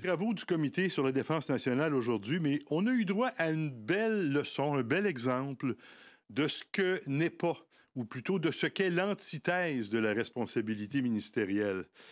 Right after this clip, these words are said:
Et je dirais que c'est ce qui ressort de l'ensemble des travaux du Comité de défense et l'ensemble des,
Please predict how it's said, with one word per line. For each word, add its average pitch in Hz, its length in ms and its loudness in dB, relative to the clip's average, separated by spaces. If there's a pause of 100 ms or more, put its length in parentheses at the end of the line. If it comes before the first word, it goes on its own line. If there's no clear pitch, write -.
(420)
Et 123 200 2
je 117 80 -6
dirais 131 240 2
que 214 60 -8
c'est 165 140 -2
ce - 80 -6
qui 160 100 -2
ressort 170 300 0
de 139 100 2
l'ensemble 139 800 0
des 120 300 0
travaux 135 440 0
du 135 120 -10
Comité 127 300 0
de 120 60 0
défense 151 420 -2
et 135 120 2
l'ensemble 170 560 0
des, 120 220 0